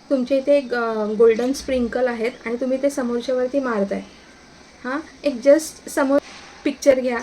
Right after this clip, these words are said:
कसं असेल बघा. सेम थिंग आपल्याला तसंच करायचं आहे, फक्त शब्दानी करायचं आहे, बोलून करायचं आहे, मनातून करायचं आहे, पण एनर्जी लेवलला कुठेतरी समोरच्यावर काम होत असतं. जी जी व्यक्ती ज्या ज्या फॉर्ममध्ये तुमच्यासाठी काम करते, म्हणजे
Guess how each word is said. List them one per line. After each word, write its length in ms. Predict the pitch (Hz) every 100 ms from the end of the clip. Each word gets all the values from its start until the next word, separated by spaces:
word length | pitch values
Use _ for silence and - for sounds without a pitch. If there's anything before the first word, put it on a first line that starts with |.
| -
कसं 220 | 285 285
असेल 340 | 285 269 247 240 - - - 269
बघा. 240 | 269 269 -
सेम 360 | - - 302 311 311
थिंग 180 | 311
आपल्याला 340 | 320 277 254 269 269
तसंच 300 | 269 277 277
करायचं 440 | 262 226 208 202
आहे, 80 | 240 -
फक्त 240 | 254 - 285
शब्दानी 460 | 285 220 208 240 247
करायचं 440 | 240 220 202 226
आहे, 320 | 240 - - - - 220
बोलून 380 | 247 247 277
करायचं 420 | 294 302 277 277 294
आहे, 100 | 277
मनातून 420 | 240 226 269 269
करायचं 440 | 247 226 208 196
आहे, 60 | 233
पण 260 | 254 262 311 - - - - - -
एनर्जी 400 | 262 269 285 320
लेवलला 340 | 294 240 233
कुठेतरी 420 | 247 254 247 254
समोरच्यावर 580 | 277 247 226 214 220 254
काम 300 | 277 254 233
होत 240 | 233 208 202
असतं. 200 | 202 226 - - - 196
जी 180 | 262 254
जी 200 | 254 294
व्यक्ती 460 | 269 226 - 226
ज्या 280 | 202 247 226
ज्या 180 | 214 277
फॉर्ममध्ये 480 | 285 262 247 247 254
तुमच्यासाठी 560 | 254 240 254 254 240
काम 260 | 240 226 202
करते, 360 | 196 196 - - - - - -
म्हणजे 380 | 247 240 262